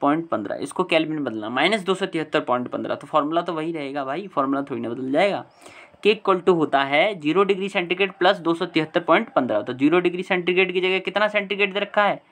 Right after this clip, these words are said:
दो सौ तिहत्तर पॉइंट पन्द्रह। तो माइनस लिखो, माइनस दो सौ तिहत्तर पॉइंट पन्द्रह, ठीक है, माइनस दो सौ तिहत्तर पॉइंट पन्द्रह प्लस इसके साथ है दो सौ, फॉर्मूला में ये प्लस वाला दो सौ तिहत्तर पॉइंट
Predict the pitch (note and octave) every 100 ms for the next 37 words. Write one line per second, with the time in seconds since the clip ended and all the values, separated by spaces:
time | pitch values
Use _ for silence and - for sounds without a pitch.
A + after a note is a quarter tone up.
0 | - - - - C#3+ E3 E3 E3 - E3+
1 | F3+ F3+ F#3 E3 A#2+ - B2+ B2 C3+ D3+
2 | E3 F3+ F3 D3+ D3+ F3+ C#3+ C#3+ D#3 E3+
3 | F3+ - C3 C#3 D3 C#3+ - E3+ F3+ -
4 | - C3+ C#3+ C#3+ _ - E3+ F#3 D4 -
5 | - _ _ _ _ - D3 C#3+ D#3 F3
6 | G3 - A3 A3 - D3+ D3 C#3 A#2+ A#2
7 | B2+ F#3+ F#3+ G#3 D#3 C#3 D3+ D#3+ C#3+ C#3+
8 | D3+ D#3 D3+ E3 D#3 D#3 E3+ E3 F3+ F#3+
9 | G3+ - _ _ _ - F3 G#3+ - -
10 | - D#3 - E3 D#3+ D3 C#3+ E3 F#3+ D#3
11 | C#3+ D#3 F3 E3 C#3+ D3 D#3 D3+ D3 G3
12 | G3 E3 E3+ D3+ C3+ B2+ D3 D3 E3+ D3+
13 | D3+ D3 - F3+ F#3+ - D3 C#3 D3+ F#3+
14 | A#3 B3